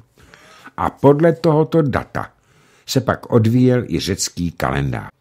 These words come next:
Hry se konaly vždy na stejném místě, a to v Olympii, městě Olympii, proto onen název her. Ovšem legendy a báje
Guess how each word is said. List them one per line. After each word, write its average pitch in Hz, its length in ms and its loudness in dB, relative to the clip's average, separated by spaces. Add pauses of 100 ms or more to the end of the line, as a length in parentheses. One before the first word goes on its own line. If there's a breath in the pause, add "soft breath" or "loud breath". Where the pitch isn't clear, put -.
Hry 110 200 4
se 160 160 0
konaly 139 380 2
vždy 120 300 4
na 127 120 2
stejném 131 480 2
místě, 110 420 0
a 110 120 -4
to 104 220 -2
v - 140 -18
Olympii, 92 800 4
městě 82 460 -4
Olympii, 90 480 0
proto 80 320 -4
onen 80 320 -2
název 78 420 -2
her. 62 320 -6 (720 soft breath)
Ovšem 120 300 2
legendy 151 460 4
a 127 80 -4
báje 98 640 -2